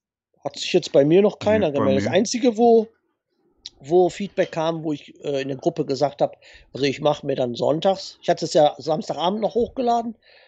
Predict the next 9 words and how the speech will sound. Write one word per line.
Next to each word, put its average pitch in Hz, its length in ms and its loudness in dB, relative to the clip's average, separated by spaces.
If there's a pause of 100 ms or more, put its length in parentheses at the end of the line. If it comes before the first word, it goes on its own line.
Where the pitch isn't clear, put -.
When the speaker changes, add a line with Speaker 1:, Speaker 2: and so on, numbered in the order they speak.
(180)
Speaker 1:
sonntags 165 420 0
morgens 185 920 2 (300)
schön 175 420 2
hier 170 240 2
am 143 180 -2
Tisch 123 400 -2
Speaker 2:
Mhm. 123 180 -6 (180)
Speaker 1:
und 151 120 -8
dann, 156 260 2